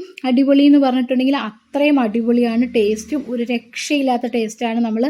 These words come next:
കഴിക്കുമ്പോഴത്തേക്ക് ഇതിനകത്തേക്ക് മുഴുവനും വരുന്നത് ആ പൊടിച്ച് പൊടിച്ചിട്ട ചെറീസാണ് കേട്ടോ. ടൂട്ടി ഫ്രൂട്ടി നമ്മൾ കഴിവതും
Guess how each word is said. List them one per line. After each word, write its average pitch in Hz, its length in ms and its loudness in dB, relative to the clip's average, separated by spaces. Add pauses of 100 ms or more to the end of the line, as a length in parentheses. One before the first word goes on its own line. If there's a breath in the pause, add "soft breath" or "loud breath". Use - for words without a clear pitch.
(440 loud breath)
കഴിക്കുമ്പോഴത്തേക്ക് 247 840 2
ഇതിനകത്തേക്ക് 240 640 0
മുഴുവനും 254 640 4
വരുന്നത് 220 480 0
ആ 208 120 -4 (800 soft breath)
പൊടിച്ച് 240 380 2
പൊടിച്ചിട്ട 254 460 0
ചെറീസാണ് 208 760 -2
കേട്ടോ. 196 200 -4 (320 loud breath)
ടൂട്ടി 339 300 4
ഫ്രൂട്ടി 370 320 2
നമ്മൾ 285 280 4
കഴിവതും 254 640 2